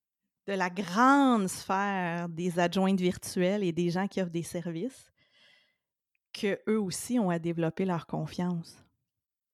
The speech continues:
C'est pas les clients qui peuvent venir te rassurer que t'es bon. Le client, il paye pas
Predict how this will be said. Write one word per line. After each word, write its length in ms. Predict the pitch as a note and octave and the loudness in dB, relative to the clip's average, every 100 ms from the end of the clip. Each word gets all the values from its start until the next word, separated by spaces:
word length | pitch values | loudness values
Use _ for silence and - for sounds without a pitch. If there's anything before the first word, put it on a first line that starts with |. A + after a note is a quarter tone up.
| _ _ _ | _ _ _
C'est 320 | - - G3+ | -16 -6 -6
pas 240 | - B3 C4 | -2 0 2
les 180 | G3 | 0
clients 520 | - - F3 F3 F3+ G3+ _ _ _ _ _ | -8 -10 -6 -2 -2 -4 _ _ _ _ _
qui 100 | - | -12
peuvent 220 | - F#3 F3+ | -2 -2 0
venir 260 | F#3+ G3 | -4 -4
te 80 | - | -4
rassurer 640 | F3 F3 D#3+ - F#3 F3 F#3 | -4 -4 -8 -6 -6 -6 -10
que 100 | _ | _
t'es 160 | F3+ E3 | -8 -4
bon. 180 | E3 D#3+ _ _ _ _ _ _ _ _ | -4 -6 _ _ _ _ _ _ _ _
Le 120 | G3+ F#3+ | -2 -2
client, 360 | - G#3 B3 | 0 0 4
il 120 | C#4 | 2
paye 280 | B3 G#3 F#3+ | 4 2 0
pas 420 | - G#3+ A3 A#3 | 0 2 2 0